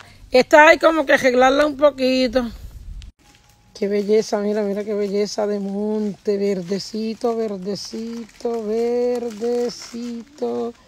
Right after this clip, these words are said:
Señoras y señores. Miren, desde acá arriba, desde acá arriba, la casita allá abajo.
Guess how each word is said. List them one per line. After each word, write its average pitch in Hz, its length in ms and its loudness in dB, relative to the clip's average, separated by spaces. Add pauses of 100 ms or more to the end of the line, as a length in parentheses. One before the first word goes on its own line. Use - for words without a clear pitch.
(340)
Señoras 226 760 -2
y 233 120 -6
señores. 226 840 -2 (1300)
Miren, 208 320 0
desde 202 300 2
acá 214 220 4
arriba, 240 680 2
desde 202 460 0
acá 220 300 2
arriba, 269 680 2
la 214 140 0
casita 202 460 -2
allá 208 160 0
abajo. 247 400 -2